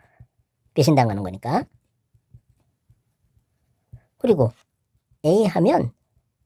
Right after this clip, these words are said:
실패하지 않아. 그러니까 좋은 결과가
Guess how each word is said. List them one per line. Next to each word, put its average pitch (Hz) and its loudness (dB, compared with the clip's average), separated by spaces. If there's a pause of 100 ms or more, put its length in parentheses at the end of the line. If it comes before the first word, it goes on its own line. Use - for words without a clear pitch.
(680)
실패하지 269 0
않아. 95 -6 (160)
그러니까 190 -4 (320)
좋은 147 -2 (840)
결과가 131 -2